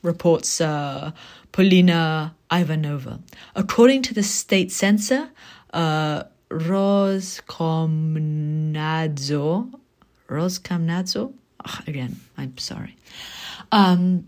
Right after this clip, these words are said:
almost three hundred thousand reports were submitted by citizens last year, primarily concerning, and I quote, "illegal information posted on the internet, including fakes about the special military occupa-, uh, operation in Ukraine."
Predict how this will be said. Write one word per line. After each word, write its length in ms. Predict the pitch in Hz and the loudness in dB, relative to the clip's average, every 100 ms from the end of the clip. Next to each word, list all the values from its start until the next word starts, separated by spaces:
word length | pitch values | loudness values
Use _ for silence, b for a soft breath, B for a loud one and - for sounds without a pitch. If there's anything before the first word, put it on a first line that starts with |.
| _ | _
almost 360 | 233 262 262 - | 6 8 6 4
three 380 | - 254 277 294 | 6 8 8 6
hundred 400 | 254 240 240 220 | 6 6 6 4
thousand 720 | - 226 226 233 202 202 190 | 0 4 4 4 2 2 2
reports 480 | 185 - 202 165 185 | 0 0 0 0 0
were 80 | |
submitted 760 | 180 - 208 226 254 - 185 170 | -2 0 0 2 0 2 0 4
by 380 | 220 269 277 269 | 8 8 6 2
citizens 640 | - 262 202 160 156 160 | 0 0 0 -2 -2 -2
last 360 | 160 170 165 - | 0 0 -2 -4
year, 240 | 147 - B B B B - | -6 -8 B B B B -12
primarily 800 | - 240 226 240 269 254 240 | 0 2 4 2 2 2 0
concerning, 680 | 226 214 208 285 294 160 - | 0 0 2 2 0 0 -2
and 160 | 151 139 | -4 -8
I 60 | |
quote, 380 | 139 277 247 208 B B B - | -6 -2 -2 -2 B B B 2
"illegal 460 | 214 214 208 202 | 4 4 4 2
information 520 | 196 190 190 185 185 | 2 2 2 2 0
posted 380 | 175 185 180 170 | -2 -2 -2 -2
on 140 | 170 165 | 0 0
the 120 | 160 | 0
internet, 380 | 165 170 160 - | -2 -2 -4 -2
including 420 | 170 170 160 156 | -4 -2 -2 -4
fakes 380 | - 151 147 - | -4 -6 -6 -6
about 460 | 156 151 147 - | -4 -4 -6 -10
the 560 | - 156 143 143 - - | -6 -4 -4 -6 -8 -8
special 460 | 180 - 175 - 156 | -8 -2 -2 -2 -4
military 420 | 147 - - 143 | -4 -6 -8 -8
occupa-, 380 | 147 - - - | -8 -12 -12 -10
uh, 100 | 151 | -8
operation 520 | 165 - 147 143 - | -8 -8 -8 -8 -8
in 80 | 143 | -10
Ukraine." 460 | 139 - 135 135 | -10 -12 -12 -12